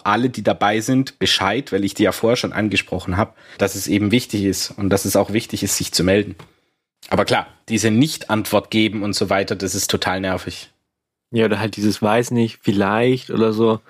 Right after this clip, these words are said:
Speaker 2: Oder manchmal triffst du auch eine Entscheidung und sagst, „Hey, wie sieht's da und da aus?“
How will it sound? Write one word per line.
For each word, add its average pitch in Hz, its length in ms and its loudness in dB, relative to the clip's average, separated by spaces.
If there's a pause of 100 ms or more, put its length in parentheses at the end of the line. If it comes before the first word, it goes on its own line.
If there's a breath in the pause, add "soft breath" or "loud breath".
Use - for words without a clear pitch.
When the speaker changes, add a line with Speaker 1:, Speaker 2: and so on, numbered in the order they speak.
(260 loud breath)
Speaker 2:
Oder 110 80 2
manchmal 117 460 0
triffst - 280 -2
du 135 60 2
auch 120 60 4
eine 117 100 0
Entscheidung 127 400 0
und 113 80 -2
sagst, - 320 -2
„Hey, 127 200 2
wie 127 60 0
sieht's 110 220 -2
da 113 140 0
und 104 100 0
da 107 120 0
aus?“ 127 320 2